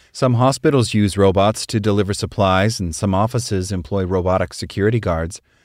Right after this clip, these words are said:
The companies behind these robots often provide them on a rental basis. Jeff Bernstein, president of the Association for Advancing Automation, an industry body, says rising demand for automation among smaller companies is driving interest in robotics as a service.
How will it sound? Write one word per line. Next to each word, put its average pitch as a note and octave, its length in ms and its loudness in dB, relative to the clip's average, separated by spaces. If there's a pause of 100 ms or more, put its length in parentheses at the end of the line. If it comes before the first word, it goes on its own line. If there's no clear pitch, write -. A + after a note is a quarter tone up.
(140)
The G#2+ 120 -2
companies G#2+ 340 0
behind A2+ 340 0
these B2 140 -2
robots B2 460 2
often C3 420 -2
provide G2 440 -2
them F#2+ 180 0
on E2+ 140 0
a E2 60 -2
rental G#2+ 380 0
basis. D#2+ 640 -8 (400)
Jeff D3 240 0
Bernstein, B2 640 0
president G2+ 500 0
of F2+ 100 -4
the F#2 100 -2
Association G2 720 -2
for F#2+ 120 -2
Advancing F2 460 -2
Automation, E2+ 640 -2 (220)
an F2+ 80 -4
industry A2 460 0
body, D#2+ 360 -2
says E2+ 560 -4
rising A#2 520 0
demand G#2 360 0
for G#2 160 0
automation G2 540 -2
among F2+ 280 -4
smaller G2 340 -2
companies G#2 440 -2 (360)
is G#2 180 -2
driving G2+ 400 2
interest A#2+ 380 -2
in F#2 80 0
robotics D#2+ 580 -2
as D#2 140 -6
a - 60 -8
service. C3 520 -2